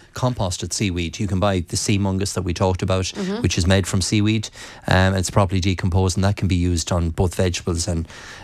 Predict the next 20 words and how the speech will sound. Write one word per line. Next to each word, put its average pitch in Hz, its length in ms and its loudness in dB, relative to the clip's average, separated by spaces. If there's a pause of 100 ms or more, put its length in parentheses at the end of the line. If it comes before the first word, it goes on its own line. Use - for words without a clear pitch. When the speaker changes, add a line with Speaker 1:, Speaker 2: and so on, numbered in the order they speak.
Speaker 1:
and, 82 300 2
and, 82 560 2
uh, 80 560 4
fruiting 92 360 4
plants. 87 360 2
Now, 98 100 6
to 90 160 0
be 107 80 8
honest, 143 240 4
for, 101 220 0
for - 180 -4
shrubs, 107 480 0
I 95 80 0
would 95 160 0
use 113 180 2
something 95 240 0
a 87 60 0
little 87 160 2
bit - 120 -2
stronger. 92 540 2